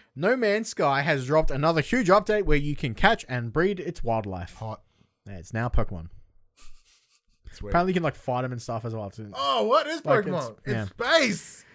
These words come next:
Speaker 1: Uh, Tales from the Borderlands has reappeared on the PlayStation Network, unlike Cyberpunk.
Speaker 2: So, <laughs> so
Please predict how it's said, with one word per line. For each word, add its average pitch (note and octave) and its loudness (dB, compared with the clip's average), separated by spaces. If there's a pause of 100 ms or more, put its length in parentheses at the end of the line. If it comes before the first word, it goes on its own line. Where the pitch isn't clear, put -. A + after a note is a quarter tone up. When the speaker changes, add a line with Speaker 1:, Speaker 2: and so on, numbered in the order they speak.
Speaker 1:
Uh, E3+ 10
Tales G#3+ 6
from G#3 6
the E3+ 6
Borderlands E3+ 6
has C#3 4
reappeared C3+ 4
on B2+ -2
the B2+ -4
PlayStation B2 0
Network, E3 0 (100)
unlike G#2+ -8
Cyberpunk. D3 -6 (140)
Speaker 2:
So, D#3+ -4
<laughs> D3+ 6
so C#3+ 0